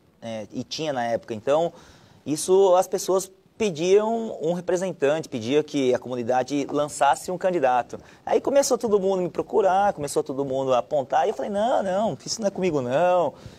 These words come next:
meu negócio é comércio, meu negócio é, é, é fazer a parte empresarial."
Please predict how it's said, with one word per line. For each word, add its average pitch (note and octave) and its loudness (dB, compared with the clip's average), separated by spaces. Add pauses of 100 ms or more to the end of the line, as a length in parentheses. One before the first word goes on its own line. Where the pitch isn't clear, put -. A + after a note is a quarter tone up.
(100)
meu B2+ -8
negócio C#3+ 2
é C#3 -8
comércio, C3+ 0
meu B2+ -6
negócio C3 0
é, B2 2 (200)
é, A#2 -6
é A2 -6
fazer A#2 -4
a A#2 -4
parte B2 0
empresarial." A#2 2